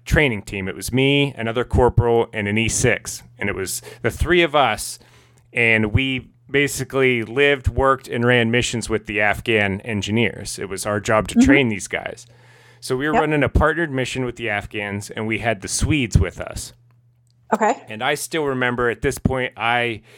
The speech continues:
Speaker 1: it's Afghanistan. You don't see females very often.
Speaker 2: Right.
Speaker 1: Um, a-, a-, at least where I was at, um, especially outside the wire.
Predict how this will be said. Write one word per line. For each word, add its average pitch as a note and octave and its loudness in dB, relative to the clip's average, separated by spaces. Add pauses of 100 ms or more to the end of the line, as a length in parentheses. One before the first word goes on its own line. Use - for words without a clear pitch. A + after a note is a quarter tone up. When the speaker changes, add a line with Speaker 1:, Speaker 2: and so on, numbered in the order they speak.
(520)
Speaker 1:
it's - -2
Afghanistan. A2 0 (200)
You A2+ -2
don't C3 4
see C3 0
females F#2+ -2
very F2+ 0
often. F2 -4 (680)
Speaker 2:
Right. F#3+ 0
Speaker 1:
Um, F3+ -18
a-, A#2 -12 (320)
a-, A#2+ 0
at - -6
least C3+ 2
where A#2+ 4
I A2 4
was F2+ -4
at, E2 -12 (380)
um, F2 -10 (640)
especially C#3+ -2
outside A#2 2
the G2+ -4
wire. F2+ -8